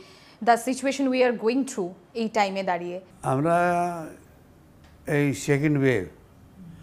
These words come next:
Speaker 2: যেখানে আসছে, আমরা কই যখন আপনার অক্সিজেন শর্ট ছিল, আমরা অক্সিজেন কয়েকটা হসপিটালে দিয়েছি, কয়েকটা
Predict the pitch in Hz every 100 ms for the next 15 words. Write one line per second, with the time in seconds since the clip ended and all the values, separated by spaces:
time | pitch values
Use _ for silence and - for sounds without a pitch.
0 | - - - 120 123 120 113 - 151 185
1 | - - - - - - - - 143 139
2 | 139 147 151 151 151 156 - 139 127 143
3 | 143 143 143 139 127 123 139 139 131 120
4 | 147 135 135 117 151 135 - 143 117 87
5 | - - - - - - 135 123 131 139
6 | 127 120 131 127 135 139 135 - - -
7 | - - - - - 131 127 127 123 117
8 | 131 123 117 110 110 104 - 127 143 -
9 | - - - - - - - - - -
10 | - - - 123 131 123